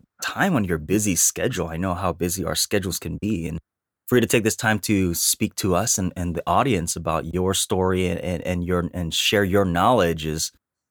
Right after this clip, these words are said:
is a, is a blessing on our part. So let's dive right in. Talk to me about this, uh, 'cause w-, when I, when I first ran into you and I, I first, uh, s-,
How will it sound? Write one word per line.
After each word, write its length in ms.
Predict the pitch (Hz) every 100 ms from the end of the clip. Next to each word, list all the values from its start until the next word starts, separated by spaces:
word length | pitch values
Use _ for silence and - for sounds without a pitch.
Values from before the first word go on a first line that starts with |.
| _ -
is 240 | 90 82
a, 120 | 82 -
is 120 | 87
a 80 | 85
blessing 420 | 80 95 98 101
on 120 | 85 80
our 160 | 98 -
part. 220 | 90 78 - - _ _ _ _ -
So 440 | - 160 147 139 _ _ _ _ _ - -
let's 280 | 151 247 -
dive 260 | 453 440
right 320 | 143 135 127 -
in. 280 | 90 57 - _ -
Talk 320 | - 285 -
to 100 | 277
me 160 | 240 170
about 460 | 90 95 95 98 _
this, 400 | 98 90 - - _ -
uh, 240 | - 90 123
'cause 260 | 120 98
w-, 300 | 123 113 131 -
when 240 | 120 127
I, 100 | 123
when 160 | 110 117
I 60 |
first 640 | 107 - - 170 185 - - - _ _ _ -
ran 300 | 95 107 117
into 300 | 120 - 113
you 260 | 113 117
and 100 | 104
I, 240 | 95 92 90
I 40 |
first, 500 | 92 - 127 135 -
uh, 200 | 104 90
s-, 200 | 90 -